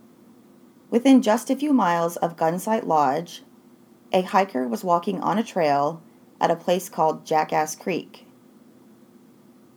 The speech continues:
While walking, he spotted a body. Law enforcement was, of course, alerted, and when they got to the scene, they had the sad realization that they had found the body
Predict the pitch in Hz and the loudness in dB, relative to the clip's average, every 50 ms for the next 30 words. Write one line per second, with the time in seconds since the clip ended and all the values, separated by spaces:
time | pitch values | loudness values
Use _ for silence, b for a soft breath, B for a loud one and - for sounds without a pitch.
0 | - - _ _ _ _ _ - _ - 202 220 254 269 233 202 180 175 175 - | -20 -20 _ _ _ _ _ -10 _ 2 4 4 4 6 6 6 6 6 4 2
1 | 170 165 160 160 160 170 165 - - - - - - - 214 214 214 - 190 180 | -4 -2 -2 -4 -6 -8 -12 -14 -20 -20 -20 -16 -8 -6 -4 -2 2 4 4 4
2 | 175 185 180 170 165 156 143 131 127 - - - - - 165 165 - - _ - | 4 2 -2 -2 0 0 0 0 0 -2 -6 -8 -10 -12 -14 -14 -20 -20 _ -20
3 | - _ - - _ _ - - _ _ _ - - _ - - _ - _ _ | -20 _ -20 -20 _ _ -20 -20 _ _ _ -20 -20 _ -20 -20 _ -20 _ _
4 | - - - _ - - - _ - - _ - - - _ _ - - 180 175 | -20 -20 -20 _ -20 -20 -20 _ -20 -20 _ -20 -20 -20 _ _ -6 0 2 2
5 | 180 180 185 - - 202 202 202 - 208 202 - - 185 - - 196 - - - | 2 2 0 0 -2 -2 -2 -2 -6 -8 -8 -6 -6 -6 -4 -4 -6 -6 -4 -2
6 | 175 170 175 - - - 214 202 185 160 156 151 151 147 151 170 190 180 - - | -2 -2 -4 -6 -6 -4 -4 0 0 0 0 0 -2 -2 -4 -4 -6 -10 -12 -20
7 | - - - - - - _ _ _ - - - 175 175 170 165 170 170 165 170 | -20 -20 -20 -20 -20 -20 _ _ _ -20 -12 -8 -6 -4 -4 -2 -2 0 2 2
8 | 170 - - - 202 196 196 - - 175 160 156 151 151 151 156 170 - - - | 2 0 0 -2 -4 -6 -4 -4 -6 -6 -4 -4 -2 -2 -4 -6 -8 -14 -18 -20
9 | - - - - - - - _ - - - - 180 208 214 196 196 - 180 - | -20 -20 -20 -20 -20 -20 -20 _ -20 -14 -6 -4 -2 2 4 2 2 2 -2 -4
10 | - 185 175 180 196 196 202 226 220 233 233 220 185 170 165 165 165 - 170 160 | 0 2 4 4 4 2 0 -2 0 0 0 0 0 -2 -4 -4 -4 -6 -6 -4
11 | 160 165 165 165 165 156 - 156 156 151 151 - 165 160 160 185 208 196 170 165 | -4 -6 -4 -6 -6 -4 -2 -2 -2 -2 -2 -4 -4 -4 -2 -2 -4 -2 -2 0
12 | 151 147 143 147 143 147 156 165 | 0 0 0 -2 -4 -4 -6 -8